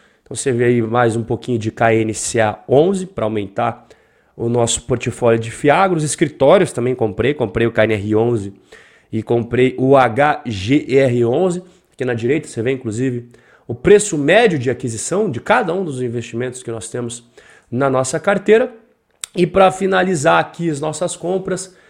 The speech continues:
comprei shoppings, visc onze e X P Malls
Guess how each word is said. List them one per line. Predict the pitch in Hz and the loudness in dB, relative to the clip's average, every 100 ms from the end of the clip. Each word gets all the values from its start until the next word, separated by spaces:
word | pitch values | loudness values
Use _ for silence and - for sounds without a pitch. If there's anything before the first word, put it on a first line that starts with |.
| _ - | _ -4
comprei | 175 151 170 | -2 2 2
shoppings, | 170 - 180 175 - 98 - - - _ _ | 2 2 4 2 -4 -10 -10 -14 -16 _ _
visc | 101 135 202 - 185 | 2 4 4 2 2
onze | 175 175 180 147 170 165 - _ _ _ - | 4 4 2 0 -4 -6 -16 _ _ _ 0
e | 147 | 0
X | - - 165 - | 0 -2 -2 0
P | - 139 | 2 4
Malls | 131 143 143 - | 6 4 4 -2